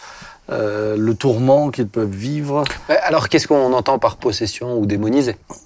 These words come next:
Speaker 1: Alors, euh, par démonisé, on entend, euh, simplement des personnes qui ont des problèmes d'ordre démoniaque, c'est-à-dire que des démons sont présents,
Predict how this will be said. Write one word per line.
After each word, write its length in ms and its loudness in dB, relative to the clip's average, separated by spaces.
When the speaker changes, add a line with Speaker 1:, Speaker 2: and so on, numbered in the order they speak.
Speaker 1:
Alors, 460 2
euh, 300 -2
par 160 4
démonisé, 460 2
on 140 0
entend, 520 2
euh, 180 -2
simplement 400 0
des 120 -2
personnes 440 -6
qui 240 -4
ont 200 0
des 100 0
problèmes 460 0
d'ordre 320 0
démoniaque, 500 -2
c'est-à-dire 640 -2
que 280 2
des 180 0
démons 380 0
sont 240 -4
présents, 520 -2